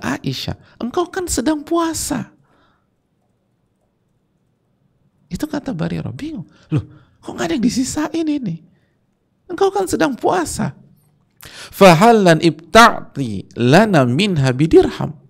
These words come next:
Lahma. Kenapa engkau nggak sisihkan satu dirham aja untuk beli daging?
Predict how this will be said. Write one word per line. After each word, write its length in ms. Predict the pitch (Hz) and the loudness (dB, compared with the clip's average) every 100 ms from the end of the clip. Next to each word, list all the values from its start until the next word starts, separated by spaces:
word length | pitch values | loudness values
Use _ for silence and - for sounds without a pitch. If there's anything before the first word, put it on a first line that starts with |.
| _ _ _ _ _ - | _ _ _ _ _ -2
Lahma. 1040 | 143 330 - - - 117 90 - - - _ _ _ _ _ _ _ _ _ _ _ _ _ _ _ _ _ _ _ _ _ _ _ _ _ _ _ _ _ _ _ _ _ _ _ _ _ _ _ _ _ _ _ _ _ - - - | 0 0 -2 -12 -8 -6 -6 -12 -20 -20 _ _ _ _ _ _ _ _ _ _ _ _ _ _ _ _ _ _ _ _ _ _ _ _ _ _ _ _ _ _ _ _ _ _ _ _ _ _ _ _ _ _ _ _ _ -20 -20 -18
Kenapa 380 | - 339 320 - | -10 -10 -8 -10
engkau 240 | 247 285 | -8 -6
nggak 160 | 202 - | -6 -6
sisihkan 560 | 190 165 160 - 160 | -6 -4 -6 -4 -4
satu 500 | 156 - 339 330 - 349 | -4 -4 -4 -2 2 4
dirham 400 | 170 160 160 - | 4 2 -2 -4
aja 480 | 113 85 101 196 - _ _ _ _ _ _ _ _ _ _ _ _ _ _ _ _ _ _ _ _ _ | -6 -6 -6 -8 -10 _ _ _ _ _ _ _ _ _ _ _ _ _ _ _ _ _ _ _ _ _
untuk 400 | - 214 214 233 | -2 -2 2 0
beli 320 | 160 147 165 127 | 0 -4 -2 -4
daging? 720 | 127 143 139 135 175 131 135 | -2 -2 -2 -6 -8 -8 -12